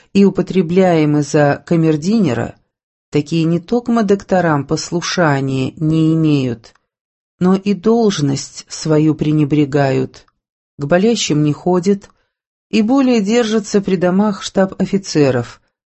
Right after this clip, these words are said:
а иные от штабов, обиженные служить, более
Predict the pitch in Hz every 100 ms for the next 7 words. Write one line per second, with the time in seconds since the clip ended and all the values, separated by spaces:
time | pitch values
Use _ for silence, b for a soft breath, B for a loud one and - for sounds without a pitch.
0 | _ - 185 196 202 226 254 165 143 -
1 | 156 143 147 143 - 156 170 170 170 160
2 | 156 151 - 160 156 233 - - - -
3 | 135 170 196 180 147 139 127